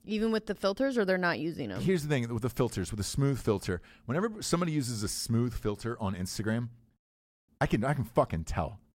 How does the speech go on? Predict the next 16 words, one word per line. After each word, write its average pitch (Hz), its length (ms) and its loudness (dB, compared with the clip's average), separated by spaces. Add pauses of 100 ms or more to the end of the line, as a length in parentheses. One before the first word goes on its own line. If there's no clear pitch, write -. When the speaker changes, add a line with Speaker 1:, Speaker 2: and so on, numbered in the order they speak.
(140)
Speaker 1:
Sure. - 160 -4
Speaker 2:
Like, - 220 -6 (680)
you 113 100 2
look - 280 2
awful. - 440 0 (160)
I, 117 160 4
I 160 100 6
would 196 160 4
rather 190 280 8
see 180 480 0
you 143 260 4 (100)
out 131 220 6
without 135 380 0
the 156 60 -2
smooth 156 320 0
filter 170 400 -2